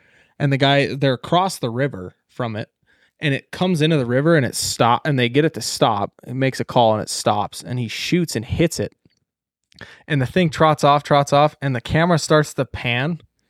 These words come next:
And literally, as he pans, you just see their tent, <laughs> like, twenty-five yards behind this moose. And this moose is going across the water, and he stops again. And he tur-, like, the moose turns and does kinda like a quartering away.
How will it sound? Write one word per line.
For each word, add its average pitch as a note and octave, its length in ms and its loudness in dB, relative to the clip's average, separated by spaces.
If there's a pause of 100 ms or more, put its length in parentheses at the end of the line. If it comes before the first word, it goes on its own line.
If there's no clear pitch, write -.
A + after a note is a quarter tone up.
(640)
And C3+ 240 -4
literally, D#3 440 4
as C#3+ 200 4
he D3+ 160 2
pans, C#3+ 420 0
you C#3 60 0
just C#3 220 0
see E3+ 140 4
their D3+ 180 4
tent, B2 480 -2 (400)
<laughs> - 400 -20
like, D3+ 300 -2 (220)
twenty-five F3+ 760 2
yards C3 360 0
behind C3+ 360 -2
this B2 140 -10
moose. B2 420 -8 (300)
And D3 160 0
this C3+ 140 0
moose D#3+ 240 2
is C#3+ 100 0
going D3+ 220 2
across C#3+ 320 2
the D3 80 0
water, D3 200 4
and C3 80 0
he B2 60 -4
stops C#3 400 2
again. B2 480 -2 (720)
And C#3 160 -4
he B2 60 -4
tur-, - 280 -16
like, C3+ 240 -8
the C3+ 80 -2
moose D3 260 2
turns D3+ 360 0
and C#3+ 80 -2
does C3+ 180 0
kinda C#3+ 200 0
like C#3 180 0
a A#2+ 60 -2
quartering C3+ 480 2
away. A#2 380 0